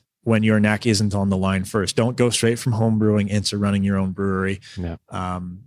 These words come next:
Speaker 1: <laughs> I put Wheelhouse's reputation at stake <laughs>
Speaker 2: <laughs>
Speaker 1: for a while,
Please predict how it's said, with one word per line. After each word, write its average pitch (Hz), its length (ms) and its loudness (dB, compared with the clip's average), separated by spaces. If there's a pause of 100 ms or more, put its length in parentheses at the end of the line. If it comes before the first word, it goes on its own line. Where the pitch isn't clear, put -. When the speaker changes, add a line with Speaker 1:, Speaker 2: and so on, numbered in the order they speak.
(120)
Speaker 1:
<laughs> - 160 -10
I 127 100 0
put 143 180 0
Wheelhouse's 123 520 2
reputation 107 560 -2
at 107 140 -2
stake 113 340 -2
<laughs> - 0 -
Speaker 2:
<laughs> - 640 4
Speaker 1:
for 208 140 4
a 160 100 2
while, 165 340 0